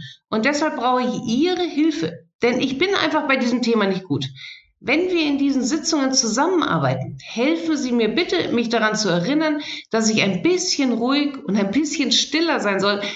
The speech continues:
damit die Leute ihre Ideen ausarbeiten können.“ Das klingt doch wirklich offen genug, um das Buy in der Mitarbeiter zu bekommen und zugleich stark genug, dass die Mitarbeiter in keiner Weise ihre Achtung verlieren.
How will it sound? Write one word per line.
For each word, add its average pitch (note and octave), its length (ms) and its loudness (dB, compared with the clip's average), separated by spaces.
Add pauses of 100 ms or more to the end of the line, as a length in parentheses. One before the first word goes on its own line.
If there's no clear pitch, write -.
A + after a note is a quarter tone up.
(140)
damit B3 280 0
die B3+ 60 0
Leute A3+ 340 2
ihre G#3 240 0
Ideen G3+ 560 0
ausarbeiten C#3+ 560 0
können.“ - 380 -6 (640)
Das - 320 0
klingt D#4 300 0
doch G3+ 180 0
wirklich B3+ 460 0
offen D#4 320 0
genug, F4 360 -2
um A3 160 0
das - 300 -2
Buy G3 260 2
in G3+ 180 0
der D#3+ 100 2
Mitarbeiter B3+ 720 0
zu B3 160 -2
bekommen C4+ 500 2 (340)
und A3+ 140 0
zugleich G3+ 500 2
stark C#4+ 600 -2
genug, E3 500 0
dass G#3 220 0
die G#3 100 2
Mitarbeiter A3 760 0 (220)
in G3 200 2
keiner A#3 420 0
Weise F#3 300 2
ihre C#3+ 220 2
Achtung C3 300 0
verlieren. B2+ 560 -4